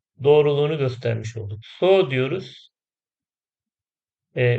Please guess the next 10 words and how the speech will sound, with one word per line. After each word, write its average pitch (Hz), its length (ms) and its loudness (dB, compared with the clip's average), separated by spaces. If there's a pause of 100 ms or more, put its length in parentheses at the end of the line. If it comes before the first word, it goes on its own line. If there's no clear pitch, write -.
(120)
üç 190 200 -6
N 170 200 4
artı 143 300 4 (540)
iki 123 560 -8 (920)
is 127 500 -6 (260)
odd 160 380 4 (1200)
if 135 220 -6
and 143 120 6
only 156 280 2
if 170 260 -6